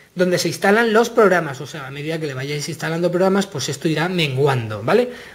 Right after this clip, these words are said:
Podréis pasar esa memoria, la podéis pasar utilizando programas como Link to S D, por ejemplo, se llama así, Link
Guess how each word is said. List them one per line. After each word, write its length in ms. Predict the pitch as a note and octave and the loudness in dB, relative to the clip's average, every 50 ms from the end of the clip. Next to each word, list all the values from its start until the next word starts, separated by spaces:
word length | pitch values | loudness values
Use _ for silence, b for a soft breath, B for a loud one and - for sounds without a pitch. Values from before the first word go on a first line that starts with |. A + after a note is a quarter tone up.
| B | B
Podréis 360 | _ D3+ C3+ B2+ C3+ C#3+ C3+ - | _ 2 2 4 4 4 2 2
pasar 640 | - F3 - - D3+ D#3+ D3+ B2+ - - - - - - - | 0 0 0 2 0 0 0 -2 -8 -14 -20 -20 -20 -14 -8
esa 220 | D3+ C3 - E3 | -6 -2 0 2
memoria, 400 | D#3+ D#3+ D#3+ E3+ F3 F3 F3+ F#3 | 2 4 4 4 6 6 6 6
la 120 | F3 D3+ C3+ | 4 2 0
podéis 260 | C#3+ D3 D#3 D#3 - | 0 0 0 0 -2
pasar 280 | - C#3+ - F3+ E3+ | -4 -4 -2 0 0
utilizando 640 | D#3 C3+ B2+ C3 B2 - D3+ D3+ D#3 D3+ D3 C#3+ C#3+ C3+ B2+ C3 C3 B2+ | 0 0 -2 -4 -2 -2 -2 0 0 0 0 0 -2 -2 -4 -4 -6 -6
programas 360 | B2+ C#3 C#3 D3+ F3 E3 D3 - | -2 0 2 2 2 2 0 -2
como 320 | - C#3 C3+ C3+ C3+ B2+ B B B B B B B | -4 -4 -2 -2 -4 -4 B B B B B B B
Link 520 | - D#3 E3 F#3 G3+ F#3+ F3 D#3+ D3 B2+ - | 0 4 6 8 8 6 6 4 0 -4 -2
to 180 | - D3+ D3+ | 0 4 4
S 240 | E3 E3 D#3+ - F3 | 4 4 6 4 6
D, 120 | F3 G3 F3+ | 4 4 2
por 140 | E3 D#3+ D#3 | 2 -2 0
ejemplo, 360 | - - F#3+ E3+ - G#3 G#3 | 2 0 0 2 2 0 0
se 80 | - | 0
llama 180 | D3+ D3 D3 C#3+ | -2 -4 -4 -4
así, 180 | C#3 - F#3+ F3+ | -2 0 0 0
Link 440 | D3 D#3 F3+ G3 G3 F3 - - | 2 4 4 4 4 4 2 -4